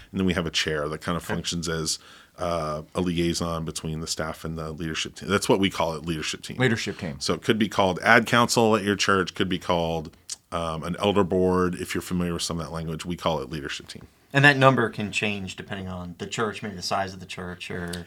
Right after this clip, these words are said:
Speaker 1: Yeah, it's,
Speaker 3: or
Speaker 1: I think,
Speaker 3: whatnot.
Speaker 1: um, it's the prescription for, uh, we call it the one board model, is nine to fifteen individuals.
Speaker 2: Okay.
Speaker 3: Okay. Yeah.
Speaker 1: Yep.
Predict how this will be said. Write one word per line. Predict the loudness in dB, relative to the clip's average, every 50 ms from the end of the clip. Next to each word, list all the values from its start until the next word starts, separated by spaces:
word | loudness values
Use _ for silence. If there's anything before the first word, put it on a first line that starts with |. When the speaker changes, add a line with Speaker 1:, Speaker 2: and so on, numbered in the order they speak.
| 0 4
Speaker 1:
Yeah, | 8 8 8 8
it's, | 6 6
Speaker 3:
or | 4 4
Speaker 1:
I | 4
think, | 6 6 4 4 2
Speaker 3:
whatnot. | -2 -6 -10 -12 _ 4
Speaker 1:
um, | 8 8 8 8 6 4 2 2
it's | 0 0 2 2
the | 2 2
prescription | 2 2 2 2 2 4 4 4 4 4 4 4 6 6 6 6 4 2 0
for, | -2 -4 -2 2 4 6 6 6 6 6 4
uh, | 4 2 2 2 2 0 0
we | 0 -2 2
call | 4 6 6 6
it | 6
the | 4 2
one | 2 2 2 2
board | 4 4 4 4
model, | 4 4 4 4 4 4 4
is | 2 2 0 0
nine | 0 0 0 0 2 2 2 0
to | 0
fifteen | 0 -2 -4 -4 -4 -4 -4 -4 -4
individuals. | -4 -6 -6 -4 -2 -2 0 0 -2 -4 -4 -4 -2
Speaker 2:
Okay. | -2 -2 -2
Speaker 3:
Okay. | -2 -4 -10 -8 -4
Yeah. | -4 -2
Speaker 1:
Yep. | -2 -4